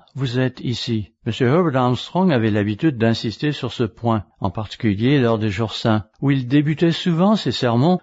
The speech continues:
en posant la question, « Frères et sœurs, pourquoi sommes-nous ici ? » C'est là une question très importante, une question qui va souvent être posée, et nous penserons, « Eh bien, je sais pourquoi je suis ici, c'est parce que c'est un jour saint, ou parce que c'est un sabbat. »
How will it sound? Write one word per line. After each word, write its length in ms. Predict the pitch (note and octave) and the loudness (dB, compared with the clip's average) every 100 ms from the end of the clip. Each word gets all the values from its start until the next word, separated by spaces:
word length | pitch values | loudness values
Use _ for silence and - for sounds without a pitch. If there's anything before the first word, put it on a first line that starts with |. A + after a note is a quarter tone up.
| - | -2
en 160 | C3 A#2+ | -2 2
posant 320 | D3 D#3 F#3 | 2 2 4
la 100 | C#3+ | 2
question, « 520 | C3 A#2 - D#3+ E3 - _ | 0 -2 0 2 0 -4 _
Frères 360 | - A#2+ B2+ C3+ | -4 -2 0 0
et 60 | |
sœurs, 360 | - D3+ D#3 D3 _ _ | 0 0 0 -4 _ _
pourquoi 500 | G#3+ - - D3 F2+ | -4 -2 0 2 2
sommes-nous 480 | - A2+ G#2+ A2+ G#2 | 0 0 2 2 0
ici ? » 400 | G2+ - A2+ G2 _ - | -2 0 -2 -2 _ -6
C'est 160 | D3 | 0
là 80 | F3 | 2
une 100 | C3+ | 2
question 380 | B2 G#2 C#3+ C3 | 2 0 0 0
très 260 | - B2 | 0 0
importante, 720 | A#2+ A2+ A2 B2 A2 G2+ - - - | 0 -2 -4 0 0 0 -6 -8 0
une 140 | C3+ | 0
question 480 | D#3+ C#3+ - G3 F#3+ | 2 -2 0 0 2
qui 160 | D3+ | 2
va 140 | A#2+ A#2 | 0 0
souvent 400 | - G3 F3 E3 | -2 0 2 2
être 220 | C#3+ C#3+ | 2 -2
posée, 560 | - C#3 A#2+ B2 G2+ _ - | 0 0 2 -2 -2 _ -6
et 100 | G#2+ | -2
nous 140 | G#2+ | 0
penserons, « 600 | G2 G#2+ - A#2 A#2+ C3 - - | 0 -2 0 0 0 0 -4 -10
Eh 80 | F#2+ | -6
bien, 420 | G#2 G2+ F2 E2+ - - F#2 | -2 -2 -4 -6 -12 -16 -12
je 220 | F2+ F2 | -10 -8
sais 260 | E2+ C3 F#3+ | -4 -2 0
pourquoi 380 | E3 - B2+ A#2 | -2 -2 0 0
je 100 | G#2+ | -2
suis 260 | - G#2+ | -4 -4
ici, 440 | G2 F#2+ A#2+ A#2 - _ _ - | -4 -6 -4 -4 -6 _ _ -8
c'est 140 | E3 | -6
parce 220 | G#2 - | -6 -8
que 80 | F2+ | -8
c'est 260 | - F#2 G#2+ | -6 -4 -2
un 80 | |
jour 240 | G#2+ C3 C#3 | -2 -4 -4
saint, 360 | - C#3 C#3 - _ _ | 0 0 0 -6 _ _
ou 260 | - A#2 G#2+ - | -4 -2 -4 -6
parce 180 | A#2+ - | -10 -6
que 60 | A2+ | -4
c'est 260 | B2 A2 | -2 -2
un 100 | G#2+ | -2
sabbat. » 480 | - D3+ C3 B2 | 0 0 0 -2